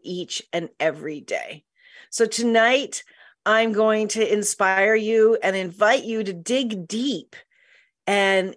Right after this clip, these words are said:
into the choices you need to make to have motivation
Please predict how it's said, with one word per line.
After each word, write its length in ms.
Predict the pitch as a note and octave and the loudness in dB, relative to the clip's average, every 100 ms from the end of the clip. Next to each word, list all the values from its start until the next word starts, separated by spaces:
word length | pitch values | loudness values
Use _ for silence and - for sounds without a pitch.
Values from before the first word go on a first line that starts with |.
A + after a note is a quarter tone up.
| - | 0
into 300 | G#3 G#3 G3+ | 0 0 -4
the 100 | G3 | -6
choices 920 | G3+ - B3 B3+ B3 G#3 D#3+ B2+ - - | -4 0 4 4 2 0 0 -2 -8 -8
you 240 | G3+ A#3 | -4 0
need 280 | A#3+ A3+ A3 | 0 0 -2
to 120 | - | -6
make 400 | G3 G#3 E3+ - | -2 -2 -2 -6
to 80 | G3 | -10
have 680 | F3+ A3 A#3 A#3+ A#3+ A#3 A#3+ _ _ | -8 -2 0 2 2 -2 -6 _ _
motivation 840 | - G#3+ G#3+ F#3 G3+ G3+ - F#3 | -4 2 4 4 2 2 0 -4